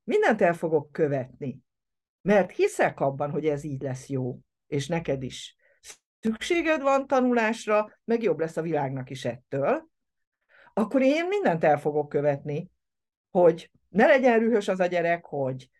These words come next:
béke legyen az osztályba, minden szakmai dolgomat. Én, én így állok ehhez hozzá, és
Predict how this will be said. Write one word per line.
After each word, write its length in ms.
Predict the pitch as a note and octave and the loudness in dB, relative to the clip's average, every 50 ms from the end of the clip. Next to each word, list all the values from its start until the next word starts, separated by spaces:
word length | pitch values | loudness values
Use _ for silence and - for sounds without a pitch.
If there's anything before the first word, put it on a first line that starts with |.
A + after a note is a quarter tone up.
| _ _ _ _ | _ _ _ _
béke 380 | _ D3+ D#3+ B3+ C4 - - A#3 | _ -4 -2 -2 0 0 2 4
legyen 240 | G#3 G3 F#3+ F#3 F3+ | 4 4 4 2 2
az 140 | F3 E3+ F3 | 0 0 -2
osztályba, 840 | D#3+ D#3+ - - - E3 D#3 D3+ D#3 D#3 D#3 D#3 D#3 D#3 D#3 D#3 | -4 -6 -6 -6 -4 0 0 2 0 0 0 0 0 2 0 0
minden 680 | G#3+ D4+ F4+ D#4 C#4+ C#4 C4 B3 C4 B3+ B3+ B3+ B3+ B3+ | -2 -4 -4 -4 -4 -2 0 0 2 2 0 0 -2 -4
szakmai 520 | B3 - D#4 C#4+ C#4 - G3 E3+ E3+ F3+ | -4 -4 -6 -8 -6 -6 -6 -6 -4 -4
dolgomat. 480 | F#3 G#3 F3 D#3+ D3+ D#3+ D#3+ D3+ D3 - | -2 -2 -2 -2 -2 -4 -6 -6 -8 -4
Én, 420 | - G3+ G#3 A#3+ C4+ C4 - - _ _ _ | 0 2 4 4 4 2 -2 -8 _ _ _
én 260 | - G#3 A#3 B3 A#3+ | -4 -2 0 2 0
így 380 | A#3+ A#3+ - A#3+ A#3 G3+ F#3 G3 | 0 -2 -4 -4 -4 -2 0 2
állok 320 | F3+ F3 E3+ F3+ F#3 F#3 | 2 2 2 0 -2 -4
ehhez 220 | G3+ F#3 F#3 F#3 F#3 | -4 -4 -6 -6 -6
hozzá, 280 | G#3 G3+ G3+ G#3+ G3 | -6 -6 -2 0 0
és 200 | G#3 G#3+ G3+ - | 0 -2 -4 -10